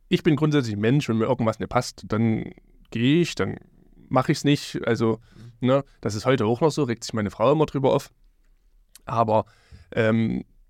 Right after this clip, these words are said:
Speaker 1: ich muss halt nichts aussitzen, ne? Und das war damals beim Tanzen auch so. Und da war's ja, ich weiß nicht, äh,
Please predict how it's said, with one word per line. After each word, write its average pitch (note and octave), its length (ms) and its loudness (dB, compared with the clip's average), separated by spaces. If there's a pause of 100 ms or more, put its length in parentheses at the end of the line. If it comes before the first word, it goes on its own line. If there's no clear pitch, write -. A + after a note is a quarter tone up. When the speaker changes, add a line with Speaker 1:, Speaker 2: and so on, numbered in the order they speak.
Speaker 1:
ich - 120 -8
muss D3 160 2
halt B2 140 2
nichts - 240 -4
aussitzen, A2 600 -6 (320)
ne? B2 300 2 (260)
Und A2+ 100 -2
das A2 100 -4
war A#2+ 100 6
damals A#2 240 4
beim A2 120 0
Tanzen G#2+ 280 -2
auch A2 160 0
so. - 100 0
Und B2+ 80 4
da G#2+ 120 -4
war's A#2+ 220 0
ja, C3 140 -2
ich A#2 120 -8
weiß G#2 160 0
nicht, G#2+ 340 -6
äh, G#2+ 220 -6